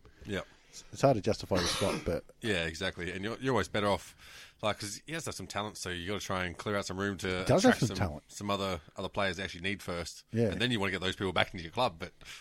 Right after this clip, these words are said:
Speaker 1: obviously it's not gonna be him.
Speaker 2: It's not gonna be him. Um, so there's one, two, three, four big names plus a bunch of other smaller names.
Speaker 1: Yep.
Speaker 2: So obviously they attacked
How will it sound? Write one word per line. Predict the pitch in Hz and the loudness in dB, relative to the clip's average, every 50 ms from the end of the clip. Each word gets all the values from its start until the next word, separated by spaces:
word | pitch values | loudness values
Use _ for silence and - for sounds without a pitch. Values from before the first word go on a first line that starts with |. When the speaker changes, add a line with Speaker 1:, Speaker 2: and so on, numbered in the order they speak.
| - _ | -14 _
Speaker 1:
obviously | - 98 92 - 98 90 | -6 -6 -6 -6 -6 -8
it's | 80 | -8
not | - 85 | -6 -8
gonna | 85 82 | -8 -8
be | 85 | -6
him. | 104 101 85 80 85 - - - - | -6 -8 -8 -8 -12 -18 -20 -20 -14
Speaker 2:
It's | - | -8
not | 98 90 82 | -8 -8 -6
gonna | 85 85 | -4 -4
be | 92 | -2
him. | 92 107 107 98 - - - _ - - - - - - - - - - - | -2 -2 -2 -2 -6 -14 -20 _ -20 -20 -20 -20 -20 -20 -20 -20 -20 -4 4
Um, | 127 135 143 143 143 - - | 6 8 8 8 6 4 -4
so | - - 160 | -2 0 6
there's | 170 214 233 220 185 - - - | 8 8 8 8 6 4 0 -6
one, | - 123 131 139 156 156 | -8 0 2 4 4 4
two, | 135 - 135 123 | 2 2 0 0
three, | - 135 131 - | 2 0 0 0
four | - - - - 147 156 147 | -4 -4 6 8 10 10 10
big | 117 131 123 117 | 10 8 8 8
names | 117 110 107 110 117 143 151 - | 8 6 8 8 6 4 2 -2
plus | - - 113 101 - - | 2 2 2 2 4 0
a | 82 | -2
bunch | - - - 117 107 - | 0 4 4 4 4 4
of | 110 98 | 4 6
other | 107 107 101 104 101 98 92 - - - _ - | 6 6 8 6 4 4 2 -2 -8 -18 _ -6
smaller | - - - 113 110 104 98 92 | -6 -2 4 4 6 6 6 4
names. | 85 90 117 170 185 - - - | 2 -2 -4 -4 -6 -10 -10 -8
Speaker 1:
Yep. | 104 90 - - - - _ | -10 -10 -10 -10 -18 -20 _
Speaker 2:
So | - 113 | 6 8
obviously | 113 110 104 - 110 | 8 10 10 6 6
they | 98 107 104 | 8 8 8
attacked | 101 104 104 - - 131 113 - - | 8 6 4 4 2 2 2 2 -4